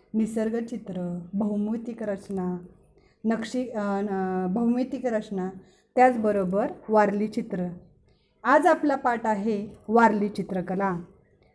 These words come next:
इयत्ता सहावी, विषय मराठी, पाठ क्रमांक नऊ, वारली चित्रकला या कलेविषयी आपण आज माहिती करून घेणार आहोत. वारली चित्रकला म्हणजे काय?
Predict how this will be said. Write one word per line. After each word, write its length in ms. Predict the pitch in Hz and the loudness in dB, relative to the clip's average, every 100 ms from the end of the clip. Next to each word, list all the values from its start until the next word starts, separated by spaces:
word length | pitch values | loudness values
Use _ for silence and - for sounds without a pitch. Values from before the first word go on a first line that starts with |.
| _ _ | _ _
इयत्ता 420 | 254 269 262 240 | 4 4 4 2
सहावी, 580 | 214 - 214 196 190 262 339 - 208 | 2 0 -2 0 -2 -2 -4 -10 0
विषय 340 | 247 254 339 | 2 6 6
मराठी, 720 | 320 269 214 196 214 190 170 175 - _ _ | 8 6 4 0 -2 -4 -4 -8 -20 _ _
पाठ 260 | 269 285 330 | 2 4 2
क्रमांक 480 | 320 320 330 320 320 | 0 2 2 2 2
नऊ, 280 | 294 220 170 - _ - - _ | 0 0 -6 -10 _ -20 -20 _
वारली 380 | 226 254 247 247 | 6 6 6 0
चित्रकला 720 | 262 254 262 254 226 196 240 - _ _ - | -2 -2 -2 0 -2 -2 -4 -8 _ _ 2
या 260 | 240 262 320 | 6 8 6
कलेविषयी 840 | - 277 262 240 233 233 214 214 | 4 6 6 6 2 0 0 2
आपण 360 | 202 196 214 233 | 0 0 0 4
आज 220 | 262 277 - - _ _ - | 4 2 -2 -18 _ _ 4
माहिती 380 | 233 220 240 | 4 4 2
करून 340 | 277 277 254 233 | 2 4 4 4
घेणार 300 | 226 202 190 | 2 2 0
आहोत. 320 | 190 202 175 175 - _ _ | 0 2 0 -2 -12 _ _
वारली 340 | 226 262 269 349 | 6 8 8 4
चित्रकला 560 | 359 339 330 330 302 | 2 2 2 4 4
म्हणजे 300 | 285 269 254 | 6 6 4
काय? 360 | 254 214 196 | 2 0 -2